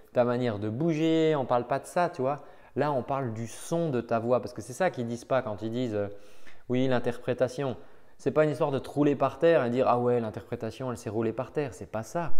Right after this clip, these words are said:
Non, non, en fait, la réalité qui se cache derrière ça, c'est le son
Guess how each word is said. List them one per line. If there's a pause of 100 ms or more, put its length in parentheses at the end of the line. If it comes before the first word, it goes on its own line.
(240)
Non,
non,
en
fait,
la
réalité
qui
se
cache
derrière
ça, (340)
c'est
le
son